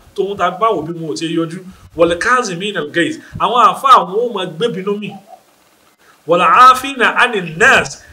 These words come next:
Tí wọ́n bá gbébinú mì, wọ́n ó tún máa fẹ́ ni, wọ́n ṣe nígbà tí ó ṣe wọ́n rí. Ọlọ́run ní, "والله يحب المحسنين."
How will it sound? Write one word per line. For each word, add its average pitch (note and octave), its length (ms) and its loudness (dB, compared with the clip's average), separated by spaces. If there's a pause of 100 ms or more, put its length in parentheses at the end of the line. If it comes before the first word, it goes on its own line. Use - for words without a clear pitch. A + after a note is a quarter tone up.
Tí - 80 -6
wọ́n C#4+ 160 0
bá C#4 160 6
gbébinú C4 360 -2
mì, B3 100 -2
wọ́n A#3 260 -2
ó - 40 -6
tún A3+ 100 -4
máa A3+ 180 2
fẹ́ A#3+ 140 2
ni, G#3 60 -4
wọ́n G3 100 -2
ṣe A3 120 -4
nígbà A3+ 220 0
tí G#3 80 2
ó A3+ 40 8
ṣe F3 140 4
wọ́n D3+ 180 -2
rí. D#3+ 80 -8 (840)
Ọlọ́run C4+ 260 0
ní, B3 60 -4
"والله A3 540 4
يحب G#3 320 -4
المحسنين." E3+ 680 -6